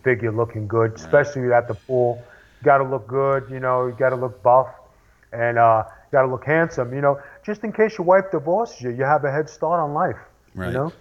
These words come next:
Speaker 2: I was much more comfortable talking my physique with Ron Jeremy last week than I am with Vito LaGrasso this week. But Vito, where can we reach you? Where can we find you? Where can we touch you?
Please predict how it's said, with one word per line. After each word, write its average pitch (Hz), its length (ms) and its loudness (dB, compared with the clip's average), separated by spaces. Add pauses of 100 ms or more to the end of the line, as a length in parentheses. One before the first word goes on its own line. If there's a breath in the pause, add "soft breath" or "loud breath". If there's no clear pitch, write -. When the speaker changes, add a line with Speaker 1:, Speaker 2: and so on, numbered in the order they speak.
(140)
Speaker 2:
I 147 80 4
was 143 160 2
much 175 200 0
more 175 120 2
comfortable 147 400 0
talking 143 360 2
my 127 200 0
physique 120 420 -6
with 110 160 -4
Ron 127 240 0
Jeremy 107 420 2
last 92 360 -4
week 95 160 -6
than 104 140 -4
I 104 100 0
am 110 200 2
with 101 140 -4
Vito 104 240 0
LaGrasso 98 560 -4
this 95 180 -8
week. 101 240 -8 (380 loud breath)
But 131 140 -4
Vito, 180 260 6
where 175 220 4
can 185 160 -2
we 170 140 4
reach 175 320 0
you? 175 120 2
Where 151 320 0
can 156 160 -2
we 151 100 2
find 143 380 -2
you? 139 240 2
Where 127 280 -2
can 131 120 -4
we 120 140 2
touch - 280 -2
you? 92 120 -10